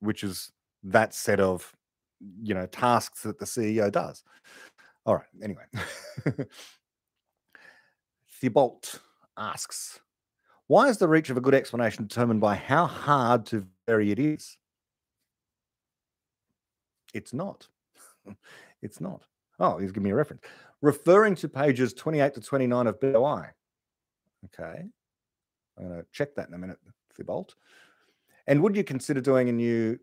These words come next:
Topcast episodes on chapter, on a chapter already covered, like chapter one of B O I?"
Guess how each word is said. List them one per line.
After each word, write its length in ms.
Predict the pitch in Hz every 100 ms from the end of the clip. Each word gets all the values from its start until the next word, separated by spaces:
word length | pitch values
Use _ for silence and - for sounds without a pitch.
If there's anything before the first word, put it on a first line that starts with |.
| -
Topcast 500 | - - - 107 -
episodes 380 | 104 - 107
on 120 | 101 92
chapter, 460 | - - - 101 -
on 160 | 110
a 40 | 117
chapter 280 | - 113 107
already 200 | 104 95
covered, 280 | 113 101
like 140 | 98 92
chapter 280 | - - 95
one 120 | 95
of 100 | 92
B 140 | 92
O 100 | 90
I?" 120 | 98